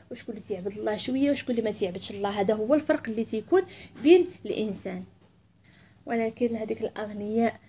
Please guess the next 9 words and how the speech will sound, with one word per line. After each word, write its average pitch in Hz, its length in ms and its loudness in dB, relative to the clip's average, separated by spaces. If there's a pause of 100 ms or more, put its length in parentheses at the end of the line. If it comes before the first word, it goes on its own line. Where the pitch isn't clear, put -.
(220)
دائماً 220 400 0
تيكذبوا 214 800 -4 (280)
نوح 226 260 -4
عليه 202 220 -2
السلام، 202 480 2
تيقولوا 202 340 4
له: 202 100 0
"انت 202 160 -2
كذاب". 202 680 2